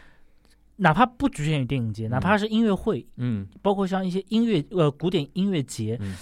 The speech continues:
Speaker 1: 他们都有这种现象。就是在北京，我觉得无论是电影还是音-，音乐会，他们的观众群体非常固定，就是这帮影迷和就是这帮乐迷。
Speaker 2: 嗯。
Speaker 1: 你去到哪个场合，
Speaker 2: 嗯。
Speaker 1: 你发现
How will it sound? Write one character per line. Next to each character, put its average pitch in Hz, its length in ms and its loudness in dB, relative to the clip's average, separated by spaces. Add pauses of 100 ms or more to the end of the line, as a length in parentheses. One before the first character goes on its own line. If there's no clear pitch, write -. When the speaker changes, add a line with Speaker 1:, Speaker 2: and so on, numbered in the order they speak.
Speaker 1:
他 - 120 -2
们 214 140 2
都 240 80 4
有 170 140 4
这 175 120 -6
种 117 140 -2
现 113 240 -6
象。 120 180 -8
就 151 140 -2
是 135 240 -2 (400)
在 233 160 -2
北 151 160 0
京， 139 400 -4 (180)
我 127 200 -2
觉 120 200 -2
得 160 160 4
无 147 260 -2
论 180 260 2
是 127 760 0
电 175 180 0
影 110 300 -4
还 110 140 -6
是 165 120 -12
音-， 170 200 -4
音 170 120 0
乐 160 120 2
会， 139 280 -4 (360)
他 202 140 4
们 214 140 2
的 190 140 4
观 226 260 2
众 202 200 0
群 151 260 -6
体 - 140 -10
非 220 160 -6
常 113 180 -8
固 110 160 -14
定， 110 180 -12 (320)
就 262 220 -4
是 139 160 -6
这 139 160 -2
帮 127 260 -2
影 110 140 -4
迷 104 260 -6
和 120 200 -6
就 190 160 -2
是 156 100 -6
这 165 100 -6
帮 165 240 -2
乐 202 300 2
迷。 107 160 -2
Speaker 2:
嗯。 117 60 -2
Speaker 1:
你 135 80 0
去 - 120 -6
到 247 80 0
哪 165 160 2
个 175 80 -2
场 135 240 -4
合， 110 320 -6
Speaker 2:
嗯。 123 60 -6
Speaker 1:
你 120 60 -4
发 190 180 -2
现 175 240 -2